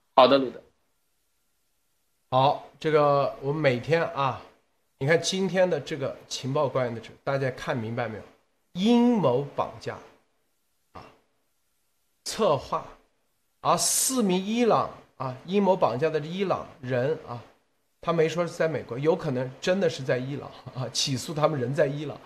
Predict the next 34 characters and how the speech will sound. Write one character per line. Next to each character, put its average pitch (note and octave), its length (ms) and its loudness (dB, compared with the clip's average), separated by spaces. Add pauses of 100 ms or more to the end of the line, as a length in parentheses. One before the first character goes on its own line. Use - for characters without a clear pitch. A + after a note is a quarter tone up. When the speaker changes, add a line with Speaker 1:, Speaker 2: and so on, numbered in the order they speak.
(300)
Speaker 2:
但 C4 200 12
是 B3 140 4
在 - 340 8 (880)
美 D3+ 500 6
国 C3+ 260 0
的 G#3+ 100 2
这 G#3 140 -2
些 E3+ 140 -2
人 G#2+ 200 -8 (320)
啊， A2+ 200 -6 (580)
的 C#3 100 -4 (760)
估 C3+ 120 -2
计 C3+ 180 -6 (240)
去 - 140 -8
哪 A#2+ 200 -2
里 B2 60 -2
了 G#2 100 -10 (140)
啊？ A#2+ 180 -4
咱 B2 220 -2
不 C#3+ 80 -2
知 C#3 140 -2
道， - 160 0 (100)
反 B2+ 160 2
正 C#3 80 2
没 C#3 140 2
在 C#3 140 4
这 C#3 100 2
个 C3 60 -4
法 G#2+ 160 -4
庭 B2 140 -4
文 B2 180 -2
件 C3 160 0
里 A2 40 -10
头。 G#2 80 -14